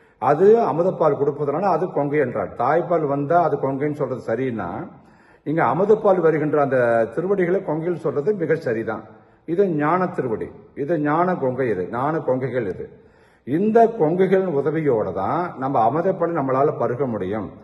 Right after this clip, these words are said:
இந்த அமுதப்பால் பருகி வரும் பொழுது பொங்கி பொங்கி வரும், பால் வந்து பொங்கி பொங்கி வர்றதை தான் என்ன சொல்றாரு மாணிக்க வாசகர்? "கொங்கைகள் பொங்க குடையும் புனல் பொங்க." அப்ப த-, பிரம்மஞான தவத்தை குடைந்து சுட-, சாரண தந்திரத்தால குடைஞ்சு குடைஞ்சு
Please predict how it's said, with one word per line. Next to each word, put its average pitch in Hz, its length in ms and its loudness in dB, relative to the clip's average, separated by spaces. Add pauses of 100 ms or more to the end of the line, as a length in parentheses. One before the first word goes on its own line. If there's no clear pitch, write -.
(400)
இந்த 151 200 0
அமுதப்பால் 196 680 4
பருகி 175 320 2
வரும் 160 240 0
பொழுது 185 240 -2
பொங்கி 180 360 -2
பொங்கி 170 300 -4
வரும், 127 320 0
பால் 147 220 4
வந்து 143 240 0
பொங்கி 147 280 -2
பொங்கி 147 240 -2
வர்றதை 127 340 -2
தான் 139 100 0
என்ன 131 120 -2
சொல்றாரு 123 400 -4
மாணிக்க 123 320 -4
வாசகர்? 104 680 -4 (480)
"கொங்கைகள் 208 600 6
பொங்க 185 600 4 (440)
குடையும் 196 540 2
புனல் 165 380 0 (280)
பொங்க." 113 260 -4 (960)
அப்ப 131 280 0
த-, 135 560 0
பிரம்மஞான 208 500 0
தவத்தை 175 520 0
குடைந்து 170 380 2
சுட-, 139 280 0
சாரண 147 420 2
தந்திரத்தால 151 600 0
குடைஞ்சு 156 340 -2
குடைஞ்சு 147 280 -4